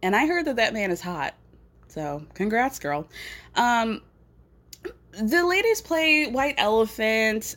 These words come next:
Um, you know, at this point, Brandy's really on a tear. She's trying to have sex with anybody. Just real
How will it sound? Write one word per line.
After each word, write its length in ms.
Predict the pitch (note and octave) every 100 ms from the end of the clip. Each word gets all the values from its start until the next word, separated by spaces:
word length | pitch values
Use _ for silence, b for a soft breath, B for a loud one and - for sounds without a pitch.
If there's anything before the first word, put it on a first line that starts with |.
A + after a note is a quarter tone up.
| -
Um, 580 | A3+ A3 G#3+ G#3 G#3 - -
you 120 | C4
know, 200 | G#3 F#3+ - _ _ _ _ B B B -
at 80 |
this 160 | F4+ A4
point, 280 | - F4 D4+
Brandy's 400 | C4 B3+ B3+ G#3+ -
really 320 | B3+ A#3 G#3+
on 140 | F#3
a 40 | E3
tear. 340 | - C3 -
She's 240 | - D4
trying 240 | - D4+ C4+
to 60 |
have 180 | B3+ A3+
sex 360 | A3 G3+ F3+ -
with 140 | E3+
anybody. 480 | D3+ C3+ - F#2+ G2
Just 260 | D#3 E3 F3
real 380 | G3 A3 A3 G#3+